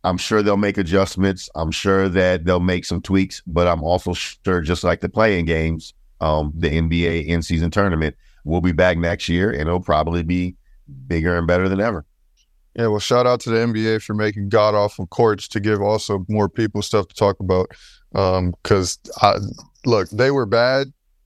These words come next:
Speaker 2: I think the Wolves was actually decent. I kinda liked their court. I liked the color scheme. Any other thing, I think the, the Pacers actually had a, a decent one as well, but for the rest of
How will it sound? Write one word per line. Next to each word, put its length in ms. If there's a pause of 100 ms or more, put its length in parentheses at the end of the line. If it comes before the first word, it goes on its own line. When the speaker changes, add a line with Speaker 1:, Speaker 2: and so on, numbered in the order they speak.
(140)
Speaker 2:
I 60
think 160
the 100
Wolves 320
was 120
actually 440
decent. 400
I 100
kinda 260
liked 260
their 160
court. 240
I 100
liked 140
the 80
color 300
scheme. 320 (1080)
Any 280
other 220 (120)
thing, 220
I 100
think 220
the, 120 (280)
the 100
Pacers 540
actually 400
had 160
a, 300
a 100
decent 480
one 180
as 120
well, 400
but 140
for 140
the 80
rest 280
of 40